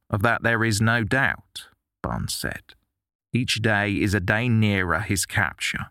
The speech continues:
We learn a little more about him every hour, and every detail goes into the machine. We work on facts,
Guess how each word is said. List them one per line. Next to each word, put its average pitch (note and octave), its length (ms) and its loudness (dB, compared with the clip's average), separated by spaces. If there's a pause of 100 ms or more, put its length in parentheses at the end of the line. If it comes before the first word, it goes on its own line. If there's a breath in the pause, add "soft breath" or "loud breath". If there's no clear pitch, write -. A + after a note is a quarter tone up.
(1120)
We D#2 140 -2
learn F#2+ 280 0
a G#2 60 2
little A2 320 2
more A2+ 280 4
about G2+ 380 0
him G#2+ 180 0
every F#2+ 420 2
hour, G#2 380 -2 (440)
and F2 140 0
every G2 260 0
detail G2+ 540 0
goes G#2+ 380 0
into F#2 340 0
the F2 80 -2
machine. E2+ 640 -4 (1000)
We F#2+ 120 2
work G#2 320 0
on F#2+ 160 0
facts, - 680 -4